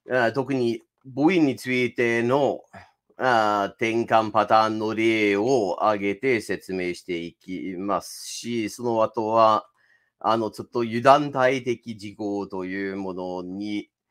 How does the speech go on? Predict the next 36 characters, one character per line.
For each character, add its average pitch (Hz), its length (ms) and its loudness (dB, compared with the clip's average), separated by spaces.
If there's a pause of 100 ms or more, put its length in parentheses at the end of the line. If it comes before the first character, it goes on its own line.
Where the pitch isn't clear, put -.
(1200)
あ、 120 680 4
切 101 80 -10
り 101 140 -8
替 104 320 2
え 101 40 -2
て、 156 440 -4
そ - 200 -8
の 113 120 0
後 107 220 -2
は、 107 400 4 (720)
他 120 240 4
に 110 540 0 (540)
ご 113 140 -6
質 - 300 -12
問、 107 240 -2
あ、 117 260 2
ご 101 120 -16
質 - 260 -16
問 104 480 -2
に 113 320 -2 (600)
お 110 120 -6
答 98 280 -4
え 92 60 -4
す 107 160 -12
る 98 120 -8
つ - 140 -20
も 76 80 -14
り 58 100 -12
な 65 80 -10
ん 76 80 -12
で 50 100 -18
す。 - 260 -20 (680)
で 113 120 -2
は、 107 420 2
さ 101 200 -6
て、 107 340 -4